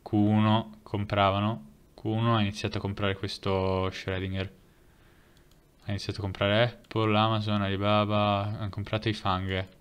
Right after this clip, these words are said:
ah, nel primo trimestre duemilaventi. E poi qui nel, nell'ultimo trimestre hanno iniziato a venderli.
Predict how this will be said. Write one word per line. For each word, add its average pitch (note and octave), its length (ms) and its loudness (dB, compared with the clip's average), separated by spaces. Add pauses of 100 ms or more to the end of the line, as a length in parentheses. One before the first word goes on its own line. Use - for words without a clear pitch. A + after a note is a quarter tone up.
(120)
ah, G2+ 340 0
nel G2 180 -4
primo G#2 220 -2
trimestre G2 420 -6
duemilaventi. F#2+ 760 -4 (1600)
E A#2+ 120 -4
poi F#2+ 840 2
qui F#2+ 220 0
nel, F#2 880 -2
nell'ultimo G2 380 -6
trimestre G2 500 -4
hanno F#2 220 -4
iniziato F#2 420 -8
a F#2+ 40 -6
venderli. F2+ 340 -8